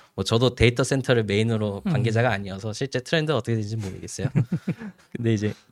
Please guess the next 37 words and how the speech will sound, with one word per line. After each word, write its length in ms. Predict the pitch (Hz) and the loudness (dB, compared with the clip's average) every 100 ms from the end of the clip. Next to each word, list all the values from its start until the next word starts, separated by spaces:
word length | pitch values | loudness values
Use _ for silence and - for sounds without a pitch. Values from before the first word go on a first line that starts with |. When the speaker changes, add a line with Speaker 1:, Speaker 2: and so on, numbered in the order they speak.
| - | -20
Speaker 1:
배터리 420 | - 127 127 196 190 | 2 4 6 6 6
같은 280 | 180 180 | 4 2
것들 280 | 165 160 160 | 0 2 0
관리하기도 600 | 147 117 135 185 175 156 | 4 2 6 6 6 0
되게 240 | 131 117 120 | 2 0 2
힘들고 560 | 185 185 131 143 123 - | 0 2 2 2 0 -2
납산이고 600 | 113 107 170 175 160 156 | -4 -2 0 0 0 0
막 200 | 147 127 | -2 -2
이러니까 580 | 117 123 120 - 131 113 | 0 -2 -2 -2 0 0
막 160 | - - - - - | -4 -16 -20 -20 2
되게 260 | 131 170 | 4 6
유지 220 | 123 135 | 4 2
관리하기 380 | 151 143 139 135 | 2 4 2 0
힘들잖아요. 580 | 139 170 185 147 110 120 | -2 0 2 2 2 0
Speaker 2:
음. 80 | 113 | -2
Speaker 1:
비용도 300 | 113 117 120 | -2 0 2
많이 200 | 110 101 | 0 0
나가고. 480 | 107 95 - - 127 | -2 -4 -4 0 0
Speaker 2:
아, 20 | |
배터리 280 | 110 - 175 | 0 2 2
요즘 180 | 143 139 | 4 0
비싸잖아요, 540 | - - 151 139 123 117 | -2 0 2 2 0 -2
또 140 | 117 | -4
이제. 80 | 113 | -2
Speaker 1:
그렇죠. 560 | 107 - 107 95 92 90 - - _ _ _ _ _ - - | 0 0 2 0 -2 -8 -16 -20 _ _ _ _ _ -20 2
그래서 500 | 143 147 135 120 - | 4 6 6 6 2
이 240 | 113 110 110 | 0 0 2
다이나믹 460 | - 127 185 190 151 | 4 6 6 6 2
유피에스 460 | 131 - 120 135 | 0 0 0 2
같은 300 | 123 117 127 | 2 2 0
경우에는 520 | 113 107 107 143 120 95 _ _ _ _ - | 2 2 0 0 -2 -4 _ _ _ _ 0
발전기에다가 1400 | 110 120 185 185 180 143 143 135 113 120 110 110 143 98 | 0 2 2 4 4 2 2 0 4 4 4 4 2 2
플라이 420 | - 202 233 220 | -2 2 6 6
휠을 360 | 180 156 123 87 | 4 4 0 -2
이용을 400 | 110 120 117 107 | -2 0 0 0
하는 240 | 104 139 | -2 0
거예요. 380 | 117 98 117 92 | 0 2 0 -2